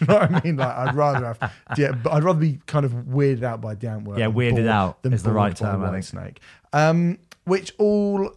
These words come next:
Speaker 1: leads us to our final act on. Uh, by the, can I just say,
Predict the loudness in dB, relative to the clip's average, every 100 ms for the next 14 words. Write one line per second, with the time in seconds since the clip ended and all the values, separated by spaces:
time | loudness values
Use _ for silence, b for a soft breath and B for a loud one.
0 | -6 -2 -2 -4 -8 -8 -4 -2 -2 -4
1 | -8 -8 -8 -10 -6 -6 -6 -10 -16 _
2 | -14 -8 -6 -2 -2 -2 0 0 -2 -4
3 | -6 -4 -2 0 -2 -6